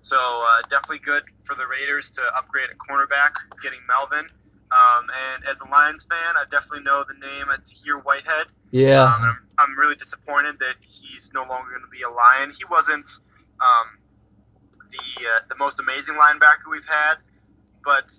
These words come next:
Speaker 1: he was probably our best linebacker last year, so it's a shame to see him go. Um, I definitely think it's smart of Gruden to try and get some defensive pieces, being an offensive-minded coach, uh, get some veteran presence in there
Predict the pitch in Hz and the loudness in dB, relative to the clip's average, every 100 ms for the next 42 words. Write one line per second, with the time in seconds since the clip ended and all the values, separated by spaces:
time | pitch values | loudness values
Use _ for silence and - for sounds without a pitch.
0 | _ - 127 - 151 156 143 127 120 127 | _ -20 -20 0 4 4 0 -2 0 0
1 | 131 - 120 113 113 - 117 113 117 110 | -2 -2 -2 -2 -8 -2 -2 0 2 2
2 | 110 - 113 107 123 - - 139 127 127 | 0 -6 -12 -10 -12 -10 -8 -6 -6 -8
3 | - 131 120 - 120 120 131 139 _ _ | -10 -12 -12 0 6 6 4 -4 _ _
4 | _ - 117 117 127 151 147 139 147 143 | _ 2 4 4 2 0 0 -8 -12 -12
5 | - - - - - 147 139 143 139 - | -14 -14 -16 -16 -14 -2 4 4 4 -2
6 | 139 143 139 127 139 131 131 131 135 - | -2 -2 -6 -6 4 4 4 -8 -16 -6
7 | 131 120 117 131 - 139 139 131 131 123 | -6 -6 -14 -10 -6 -6 -6 -18 -18 -16
8 | 127 117 113 - _ _ - 135 131 127 | -14 -14 -14 -20 _ _ -18 -14 -12 -14
9 | - - 139 - 127 123 127 120 117 _ | -16 -6 -6 -8 0 0 2 -4 -18 _
10 | _ _ - 143 147 175 - - - _ | _ _ -2 2 2 0 -8 -10 -16 _
11 | 127 120 - 135 - 143 135 131 131 131 | 0 2 0 -8 -8 -8 -2 0 2 2
12 | 127 120 _ - 139 135 131 131 127 123 | 0 -6 _ -2 0 0 -10 -16 -10 -2